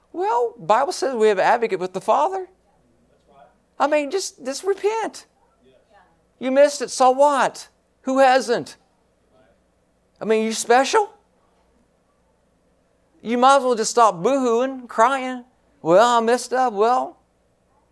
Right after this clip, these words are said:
I was in a garage the other day. I sh-, I tell on myself. I was in a garage and I was working and I did something. I was putting something together and I, uh,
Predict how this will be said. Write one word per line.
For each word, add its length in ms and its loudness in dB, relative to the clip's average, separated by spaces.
I 260 -4
was 180 -12
in 100 -6
a 60 -6
garage 500 2
the 100 -6
other 140 -4
day. 380 0
I 180 -10
sh-, 200 -20
I 140 4
tell 280 4
on 100 0
myself. 600 -2
I 80 2
was 100 2
in 120 2
a 40 0
garage 340 2
and 80 -4
I 40 0
was 100 -6
working 400 -4
and 140 -18
I 120 2
did 200 -2
something. 420 -8
I 120 0
was 100 -8
putting 220 -6
something 200 -10
together 420 -8
and 140 -20
I, 220 4
uh, 240 2